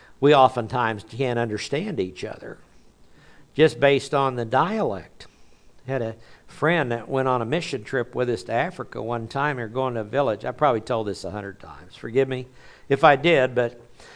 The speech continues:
the guy said, "This village is really weird." He said, "In this village, the men speak <laughs> one language, women speak another language." <laughs>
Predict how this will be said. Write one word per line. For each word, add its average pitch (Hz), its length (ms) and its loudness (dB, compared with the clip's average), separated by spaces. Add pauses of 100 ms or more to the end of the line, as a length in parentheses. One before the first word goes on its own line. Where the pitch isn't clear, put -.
(160)
the 120 80 -4
guy 143 220 4
said, 139 240 -2
"This 165 180 0
village 143 400 6
is 110 160 -4
really 120 300 0
weird." 117 480 -2 (720)
He 135 120 -2
said, 135 280 0
"In 123 120 -4
this 131 200 -4
village, 127 380 0
the 117 80 -6
men 135 240 -2
speak - 400 -6
<laughs> - 0 -
one 170 200 8
language, 151 580 0 (220)
women 143 320 -4
speak - 340 -4
another 185 380 -2
language." - 680 -6
<laughs> - 60 -20